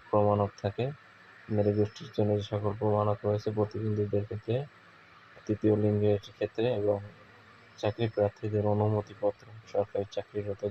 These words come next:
যারা রয়েছে তাদের ক্ষেত্রে প্রশিক্ষণ, সেই ক্ষেত্রে আপনারা ছয় মাস প্রশিক্ষণ গ্রহণ করতে হবে। প্রশিক্ষণাদের সুযোগ সুবিধা,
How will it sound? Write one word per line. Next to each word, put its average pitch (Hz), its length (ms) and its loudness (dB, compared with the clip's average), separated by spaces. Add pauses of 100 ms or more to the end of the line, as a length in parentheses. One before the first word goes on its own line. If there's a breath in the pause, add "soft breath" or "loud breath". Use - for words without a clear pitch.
যারা 98 200 0
রয়েছে 101 360 2
তাদের 104 260 -2
ক্ষেত্রে - 320 -8 (760)
প্রশিক্ষণ, 107 560 0
সেই 110 220 0
ক্ষেত্রে 110 360 -8
আপনারা 107 360 0
ছয় 107 180 0
মাস 107 180 0
প্রশিক্ষণ 107 460 -2
গ্রহণ 107 260 2
করতে 107 300 -6
হবে। 110 200 2 (1400)
প্রশিক্ষণাদের 110 760 0
সুযোগ 104 260 0
সুবিধা, 110 420 0